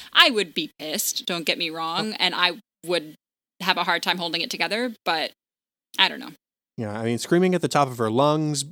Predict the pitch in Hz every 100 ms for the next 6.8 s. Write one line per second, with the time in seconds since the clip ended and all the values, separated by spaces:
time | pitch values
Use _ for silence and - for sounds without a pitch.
0 | - 131 123 127 123 _ 139 135 143 151
1 | 131 127 131 127 - 135 131 127 123 -
2 | 127 123 - _ _ _ - 147 147 156
3 | 131 123 123 139 131 127 123 117 - 117
4 | 117 135 120 135 135 135 135 131 135 135
5 | 135 - - - - 135 139 160 - 147
6 | 131 110 - - 151 175 175 196